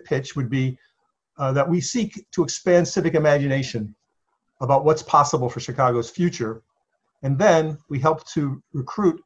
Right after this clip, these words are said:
develop, and inform new leaders to take us to that future. And, uh, as some great people have said, you can't be what you can't see,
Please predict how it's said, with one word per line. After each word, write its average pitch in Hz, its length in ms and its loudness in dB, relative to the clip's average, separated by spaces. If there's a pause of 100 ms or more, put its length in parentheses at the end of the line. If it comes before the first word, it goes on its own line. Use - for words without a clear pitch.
(300)
develop, 151 480 2
and 131 100 -2
inform 156 500 0
new 156 140 -2
leaders 139 400 0 (220)
to 139 100 -12
take 185 300 0
us - 340 -4 (640)
to 135 100 -6
that 123 220 2
future. 127 420 -8 (1800)
And, 131 340 -2
uh, 131 220 0
as 131 340 -8
some 156 300 -2
great 147 260 0
people 143 240 -6
have 123 180 -2
said, 143 160 0
you 110 60 -10
can't 143 300 -4
be 143 100 -6
what 120 160 -6
you 107 60 -18
can't 117 260 -8
see, 107 420 -8